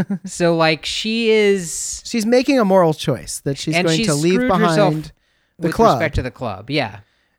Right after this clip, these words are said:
Speaker 1: And,
Speaker 2: Um,
Speaker 1: and, yeah, I mean, obviously,
Speaker 2: and her
Speaker 1: Saba
Speaker 2: parents, she's, yeah.
Speaker 1: herself, uh, Saba himself will not be returning to the club to rat her out. So she could go to the club and lie to them,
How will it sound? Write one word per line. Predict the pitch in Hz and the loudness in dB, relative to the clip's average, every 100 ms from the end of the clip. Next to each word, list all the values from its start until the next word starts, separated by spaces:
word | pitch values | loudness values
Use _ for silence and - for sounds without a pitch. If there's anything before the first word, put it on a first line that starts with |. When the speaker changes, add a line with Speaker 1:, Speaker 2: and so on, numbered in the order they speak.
| _ | _
Speaker 1:
And, | 156 160 156 151 143 | -2 0 2 0 -2
Speaker 2:
Um, | 135 127 117 113 | -2 -4 -6 -10
Speaker 1:
and, | - 147 143 143 | -6 -4 -4 0
yeah, | 175 147 | 2 2
I | 147 | 2
mean, | 170 | 0
obviously, | 165 180 196 185 - 170 | 2 2 2 0 2 2
Speaker 2:
and | 202 | 4
her | |
Speaker 1:
Saba | 220 247 | 6 6
Speaker 2:
parents, | 262 240 220 | 6 4 2
she's, | |
yeah. | 190 | 2
Speaker 1:
herself, | 185 - 208 208 196 - - _ | 0 2 4 4 2 -2 -16 _
uh, | 180 | -4
Saba | 170 233 233 208 | 2 2 4 2
himself | 190 170 196 190 180 160 | 0 0 0 0 -2 -4
will | 160 160 | -2 0
not | 165 156 147 - _ _ _ - | 0 0 -2 -6 _ _ _ -2
be | 151 143 | 0 2
returning | 139 139 180 151 143 | 0 0 0 0 -2
to | |
the | 139 | -6
club | 131 156 135 | -4 -4 -4
to | - 127 123 | -6 -6 -4
rat | 143 135 | -4 -4
her | 131 113 | -6 -6
out. | 190 196 113 - _ _ _ _ _ _ _ _ | -2 -2 -2 -10 _ _ _ _ _ _ _ _
So | - 170 147 | -4 0 0
she | - | -2
could | 156 - 339 226 | -6 0 0 2
go | 185 | 2
to | 160 | 2
the | 143 139 | 0 -4
club | - 156 139 131 | -2 -2 -2 -4
and | 147 135 | -6 -4
lie | 135 170 | 0 0
to | 170 | 0
them, | 131 110 - | -4 -10 -20